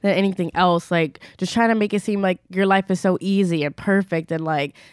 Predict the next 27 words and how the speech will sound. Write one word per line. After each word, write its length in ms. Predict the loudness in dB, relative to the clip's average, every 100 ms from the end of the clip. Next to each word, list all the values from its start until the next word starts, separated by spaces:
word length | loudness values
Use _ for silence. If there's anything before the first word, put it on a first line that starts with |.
| 0
this 220 | 0 2
and 180 | 0 2
that. 320 | 4 4 4
It's 120 | 2 0
just 140 | 0
so 120 | 0
beautiful 400 | 2 2 2 0
when 80 | 0
people 220 | -2 -2
can, 160 | -4 -2
like, 220 | -2 -4 -12 -14
share 260 | -2 2 4
their 140 | 2
struggles 640 | 0 2 2 4 4 2
and, 140 | 0 0
like, 300 | -2 -2 -8 -2
maybe 220 | 0 2
express 440 | 0 -2 0 0 2
when 120 | 0
they're 80 | 2
not 220 | 2 2
having 260 | 0 0 0
the 80 | 2
best 320 | 0 0 -2
day. 340 | 2 4 2
And, 120 | 2 0
like, 320 | 0 -2